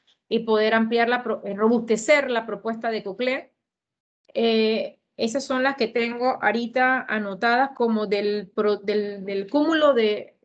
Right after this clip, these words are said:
de propuestas, señalamientos y necesidades que la provincia de Herrera ha realizado como los problemas, eh, o planteamientos de problemas que ellos indican. La regional de Herrera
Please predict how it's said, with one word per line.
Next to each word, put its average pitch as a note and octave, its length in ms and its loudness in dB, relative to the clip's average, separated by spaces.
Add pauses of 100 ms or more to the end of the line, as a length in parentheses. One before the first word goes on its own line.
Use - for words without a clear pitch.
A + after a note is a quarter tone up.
(120)
de F#3+ 720 -4
propuestas, B3+ 840 0
señalamientos A3+ 760 -2
y B3+ 60 -2
necesidades G#3+ 800 0
que G#3+ 160 0
la F#3+ 120 0
provincia A3 440 0
de C4 80 2
Herrera B3 500 0 (540)
ha G#3 180 2
realizado B3 800 2 (880)
como A3+ 240 0
los A3 160 2
problemas, A#3 800 0
eh, G3 720 -2 (840)
o A3 140 6
planteamientos A#3 480 0
de B3+ 120 -2
problemas A3 460 0
que G#3+ 180 2
ellos G#3+ 160 0
indican. F#3+ 600 -4
La G3+ 200 -4
regional G#3+ 580 2
de C#4+ 60 6
Herrera C#4+ 640 4